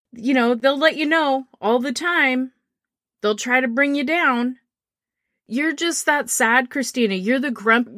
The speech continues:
you're broke." No, I didn't wanna stay there. They question how you achieved where you have now become. Does that make sense? I mean, they question how you got there.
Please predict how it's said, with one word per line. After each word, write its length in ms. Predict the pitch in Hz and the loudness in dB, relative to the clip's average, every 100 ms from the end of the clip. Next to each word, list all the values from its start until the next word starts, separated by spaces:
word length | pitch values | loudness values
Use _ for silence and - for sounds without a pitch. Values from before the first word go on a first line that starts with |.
| 214 | -4
you're 160 | 277 | -2
broke." 680 | 240 214 262 311 - - - _ _ _ _ _ | -2 2 2 4 0 -4 -20 _ _ _ _ _
No, 520 | 262 381 466 247 143 - _ _ _ _ | -2 0 0 -2 -6 -18 _ _ _ _
I 100 | 262 | 2
didn't 180 | 330 370 | 2 2
wanna 160 | 349 311 | 2 0
stay 420 | - - 349 392 | -2 -2 2 2
there. 440 | 302 170 127 98 _ _ _ _ - | 2 -2 -4 -8 _ _ _ _ -2
They 180 | 277 | -2
question 640 | 240 - 349 392 - 269 233 | -2 -4 -2 -2 0 2 2
how 180 | 226 | 4
you 260 | 233 226 226 | 2 2 2
achieved 840 | 214 - - 254 196 185 220 240 - _ _ _ | 0 -2 -4 -2 -4 -6 -10 -14 -20 _ _ _
where 280 | 196 240 269 | 0 4 6
you 300 | 254 247 247 | 6 4 4
have 240 | 240 240 214 | 4 4 4
now 320 | 233 233 240 | 6 6 4
become. 640 | 220 208 320 370 147 156 _ _ _ _ _ _ _ - | 0 -4 -4 -6 -8 -12 _ _ _ _ _ _ _ -2
Does 80 | 233 | 2
that 160 | 269 | 2
make 200 | 302 330 | 2 -2
sense? 420 | - 214 240 - - _ _ _ | -2 0 -2 -6 -18 _ _ _
I 40 | 254 | 4
mean, 220 | 285 233 | 4 4
they 180 | 285 269 | 0 -4
question 1000 | - - 285 359 - - 202 180 196 - _ _ _ _ _ _ | -8 -2 0 2 0 0 -2 -2 -6 -12 _ _ _ _ _ _
how 320 | - - 285 | -6 -2 2
you 220 | 277 254 254 | 2 2 2
got 320 | 262 302 - | 2 2 0
there. 280 | 175 143 | 0 0